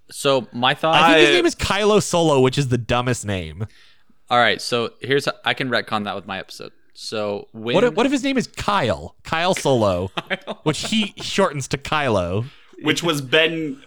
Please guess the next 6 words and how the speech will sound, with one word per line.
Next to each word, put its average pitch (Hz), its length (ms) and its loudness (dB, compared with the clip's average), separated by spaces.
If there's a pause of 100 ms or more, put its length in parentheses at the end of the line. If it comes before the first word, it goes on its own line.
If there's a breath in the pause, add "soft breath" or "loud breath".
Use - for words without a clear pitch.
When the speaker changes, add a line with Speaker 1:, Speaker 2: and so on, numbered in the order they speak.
(120)
Speaker 3:
Obi-Wan 160 680 4
Ben 139 240 0
Kenobi's 123 540 -2
second - 800 -4
middle 107 260 -6
name 73 360 -16